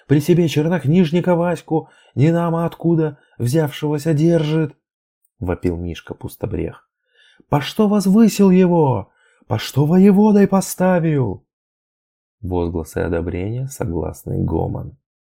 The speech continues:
Нового княжеского воеводу тут побаивались даже больше, чем арабшу, а потому и недолюбливали больше. Но все же и этого оказалось мало, чтобы окончательно всколыхнуть народ.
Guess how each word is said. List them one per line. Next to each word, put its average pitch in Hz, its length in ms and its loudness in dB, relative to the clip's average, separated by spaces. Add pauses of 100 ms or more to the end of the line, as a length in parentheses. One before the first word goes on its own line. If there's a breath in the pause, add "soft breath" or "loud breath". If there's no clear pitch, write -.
(360)
Нового 95 500 -4
княжеского 95 680 -8
воеводу 95 600 -4 (280)
тут - 200 -6
побаивались 135 720 0
даже 143 240 -2
больше, 147 340 -4
чем 87 220 -10
арабшу, - 560 -14 (280)
а - 120 -10
потому 87 600 -10 (120)
и - 120 -6
недолюбливали 92 880 -2
больше. - 520 -10 (600)
Но 98 220 -6
все 110 320 -8
же 110 200 -4
и 120 100 -2
этого 87 420 -6
оказалось 82 640 -12
мало, - 380 -10 (380)
чтобы 87 320 -4
окончательно 85 680 -10
всколыхнуть - 640 -12
народ. 90 420 -12